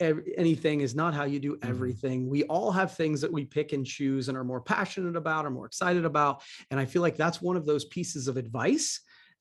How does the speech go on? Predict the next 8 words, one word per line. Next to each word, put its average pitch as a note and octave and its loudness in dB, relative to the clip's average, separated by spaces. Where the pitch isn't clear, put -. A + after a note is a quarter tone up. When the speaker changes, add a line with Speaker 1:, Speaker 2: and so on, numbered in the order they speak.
Speaker 1:
that D3+ 2
is, D3+ 6
Speaker 2:
Mm-hmm. D#3 2
Speaker 1:
like, D3 2
designed D#3 2
to, C3+ 0
I C#3 -8
guess, F3 0